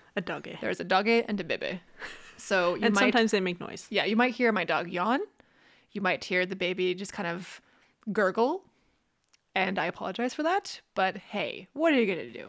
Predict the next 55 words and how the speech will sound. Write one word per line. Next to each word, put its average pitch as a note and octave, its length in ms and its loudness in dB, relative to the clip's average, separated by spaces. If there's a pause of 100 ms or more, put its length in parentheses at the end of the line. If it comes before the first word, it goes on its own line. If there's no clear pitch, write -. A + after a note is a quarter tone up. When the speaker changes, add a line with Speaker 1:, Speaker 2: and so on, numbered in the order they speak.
Speaker 1:
Basically, B3 640 4
just A#3+ 240 -2
attribute G3+ 500 0
any G3 180 0
weird F#3 400 0
noise F#3 440 0
you E3+ 80 -2
hear E3+ 300 -2
to - 120 -6
the E3+ 100 -4
baby E3+ 360 0
or D#3+ 80 -4
the F3+ 80 -8
dog, - 360 0
even B3 180 4
Speaker 2:
Yeah. C4+ 40 6
Speaker 1:
if B3+ 80 4
it's, B3 160 2
like, F3+ 240 4
weird F#3 220 4
mouth D#3 280 0
sounds. D#3 520 -4
I G3+ 100 4
don't E3+ 160 2
know. E3+ 160 0
It's, G3 160 4
it's G3 140 6
Speaker 2:
Yeah. F#3+ 80 4
Speaker 1:
just, F#3 200 0
it's F#3+ 180 -2
them. D#3+ 360 0
Speaker 2:
It A3+ 100 6
might F4 200 6
just G#3+ 120 0
be E3+ 120 -2
me, C#3 160 -6
too. - 260 -6 (240)
Sometimes A3 400 4
I F#3+ 60 0
make - 180 -4
weird - 160 -4
Speaker 1:
<laughs> B3 60 6
No, A#3+ 80 6
no, G#3 80 6
Speaker 2:
noises. F#3 120 2
Speaker 1:
no, G1+ 140 0
it's - 160 -2
them. - 120 -4
Speaker 2:
Yeah, - 100 -2 (200)
we B3 80 2
didn't A3 220 4
edit F3 200 -4
it D#3+ 100 -8
out, - 200 -10
so F#3+ 240 -2